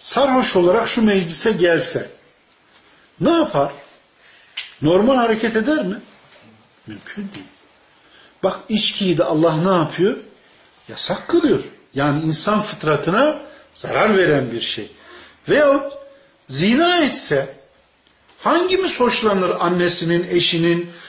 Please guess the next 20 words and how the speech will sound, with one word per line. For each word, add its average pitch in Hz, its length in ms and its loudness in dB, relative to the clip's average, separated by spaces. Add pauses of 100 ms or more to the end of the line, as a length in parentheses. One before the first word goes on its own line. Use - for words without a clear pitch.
(160)
kızının, 180 580 0
kız - 240 -2
kardeşinin, 175 640 0
yengesinin, 170 800 0
teyzesinin, 170 720 0 (300)
anneannesinin 196 840 2
zina 180 440 0
etmesinden? 165 680 -2 (240)
Hangimiz 294 480 0
hoşlanır? 226 540 0 (1120)
Bak 143 120 -12 (240)
hoşlanmadığımız 135 920 -2
bir 120 100 -4
şey - 340 -4
Allah 165 340 -2
da 143 120 0
bunu 143 200 -2
ne 180 200 2
yapıyor? 226 340 -4 (600)
Yasaklıyor. 104 600 -12